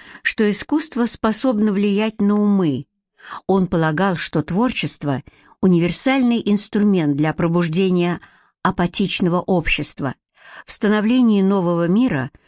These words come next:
художникам предстояло сыграть главную роль. Искусству ради искусства пришёл конец. Театр, кино, литература, скульптура и живопись больше не могли оставаться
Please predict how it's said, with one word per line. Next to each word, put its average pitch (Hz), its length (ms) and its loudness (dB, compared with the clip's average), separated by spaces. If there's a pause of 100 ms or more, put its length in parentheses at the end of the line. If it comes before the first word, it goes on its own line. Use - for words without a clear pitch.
(160)
художникам 240 600 2
предстояло 202 720 0
сыграть 190 560 0
главную 160 540 2
роль. 139 300 -2 (1000)
Искусству 247 880 0
ради 220 440 2
искусства 226 800 -2
пришёл 220 460 0
конец. 208 640 -2 (640)
Театр, 220 680 0
кино, 180 560 2 (100)
литература, 165 840 0 (240)
скульптура 190 680 0
и 170 80 0
живопись 170 680 -2 (260)
больше 226 440 2
не 220 120 4
могли 220 360 2
оставаться 156 760 0